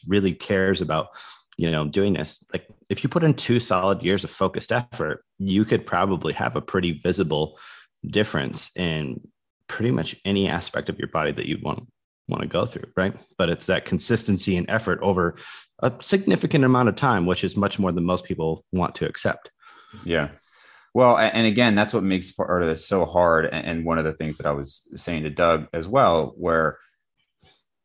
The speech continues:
Speaker 2: I don't know if there's, you know, it's, it's not like we're looking at, like, uh, just, like, standard, like, math or, or chemistry where it's like, "Yep, we, we have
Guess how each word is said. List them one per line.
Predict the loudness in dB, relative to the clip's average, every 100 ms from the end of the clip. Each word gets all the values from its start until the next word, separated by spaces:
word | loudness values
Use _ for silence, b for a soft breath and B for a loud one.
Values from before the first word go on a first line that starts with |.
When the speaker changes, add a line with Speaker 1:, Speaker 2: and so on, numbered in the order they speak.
| _ _
Speaker 2:
I | 4
don't | 4 6 4
know | 6
if | 4 4
there's, | 2 2 0
you | -2
know, | 0
it's, | 0 -2
it's | -2
not | 2 2
like | 2
we're | 2
looking | 0 0 -2 -4 -2
at, | -2 -2 -2 -4 _ _ _
like, | -6 -6 -8 -20 _ _ _ _ _
uh, | -14
just, | -10 -8
like, | -8 -8
standard, | -6 -4 -2 -2
like, | -2 -4 -16 -14
math | -6 -2 -2 -4
or, | -2 0 2 0
or |
chemistry | -2 -6 -2 -2 -2
where | -4
it's | -4
like, | -2 0
"Yep, | 0 0
we, | -2
we | 0
have | 2 4 4 2